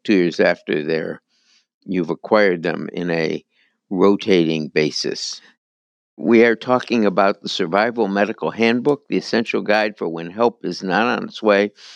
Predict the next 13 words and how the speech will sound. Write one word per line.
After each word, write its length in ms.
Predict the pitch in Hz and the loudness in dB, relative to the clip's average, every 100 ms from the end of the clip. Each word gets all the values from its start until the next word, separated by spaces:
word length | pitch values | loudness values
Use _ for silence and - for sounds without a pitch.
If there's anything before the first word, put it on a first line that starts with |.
| - - | -6 -2
It's 240 | 107 - | 0 2
in 120 | 107 | 2
its 200 | 95 - | 2 -2
fourth 440 | - - 117 131 - | -6 2 2 2 0
edition. 560 | 95 113 - 139 139 - - - - _ _ _ _ | 0 2 4 2 0 -6 -20 -20 -20 _ _ _ _
One 260 | 113 135 156 | 2 4 4
of 60 | |
the 80 | 131 | 0
things 720 | - 131 117 113 110 101 - - _ _ _ | 2 4 4 4 2 -2 -8 -16 _ _ _
you 180 | - 104 | -2 0
deal 360 | 87 117 123 110 | 4 6 6 6
with 260 | 104 95 | 4 4
is 460 | 107 101 98 95 | 4 6 6 4